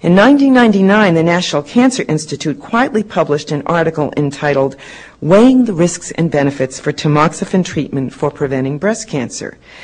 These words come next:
This article presented a far less positive picture than the one presented in nineteen ninety-eight, but this newer information did not garner the media attention of the nineteen ninety-eight findings.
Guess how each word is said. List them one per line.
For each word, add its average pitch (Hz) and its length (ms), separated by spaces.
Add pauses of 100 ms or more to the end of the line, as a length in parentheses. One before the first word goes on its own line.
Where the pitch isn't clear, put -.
(200)
This 240 300
article 214 340
presented 180 520
a 175 40
far 214 520
less 156 240
positive 143 560
picture 139 360
than 139 180
the 139 100
one 147 240
presented 139 500
in 131 140
nineteen 139 420
ninety-eight, 131 640 (360)
but 170 140
this 196 200
newer 196 220
information 156 680
did 143 160
not 170 320
garner 147 300
the 135 80
media 151 380
attention 131 640 (360)
of 143 140
the 143 100
nineteen 143 400
ninety-eight 127 580
findings. 127 680